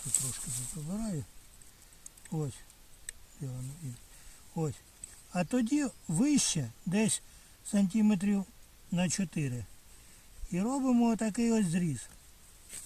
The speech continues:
Ось. Це зірвалося в мене. Отак от. Він от дійшов до цього надрізу нашого. Тоді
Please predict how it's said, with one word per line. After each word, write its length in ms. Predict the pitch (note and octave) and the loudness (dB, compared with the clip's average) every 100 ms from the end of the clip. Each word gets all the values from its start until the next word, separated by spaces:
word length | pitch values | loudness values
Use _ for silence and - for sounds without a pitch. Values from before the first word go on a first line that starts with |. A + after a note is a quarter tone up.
| - - - - - - - - | -14 -16 -20 -20 -20 -20 -20 -8
Ось. 240 | D3+ C3+ - - - C4+ C4+ - | -6 -6 -8 -18 -20 -20 -18 -10
Це 140 | D#3 D#3 - | -10 -10 -10
зірвалося 640 | D#3+ C#3+ C#3+ F3+ A3 G#3 - | -6 -6 -6 -6 -4 -4 -6
в 20 | |
мене. 240 | D4+ - - - - - - - - - - - | -12 -18 -20 -20 -20 -20 -20 -20 -20 -20 -16 -8
Отак 380 | E3 F3+ - | -4 -4 -4
от. 120 | B2 A2 - - - - - - - - - | -8 -10 -16 -20 -20 -20 -20 -20 -20 -18 -4
Він 240 | G3+ C4 G3+ - - - | 0 0 -2 -8 -18 -4
от 240 | F#3+ E3 | 0 2
дійшов 480 | C3+ G3 - C4+ C4 | 2 2 2 2 2
до 300 | D#3+ G#3 G#3+ | 2 4 2
цього 400 | - G3 G3+ G3+ - - - - - - - - - - - - - | 2 2 2 0 -6 -20 -20 -20 -20 -20 -20 -20 -20 -20 -20 -14 -2
надрізу 540 | E3 F3+ E3+ C#3+ B2 | 2 2 2 0 -2
нашого. 380 | A2+ A2 - B2+ A2+ - - | -4 -6 -8 -10 -12 -16 -4
Тоді 380 | G#3 A3+ F#3 | 0 2 0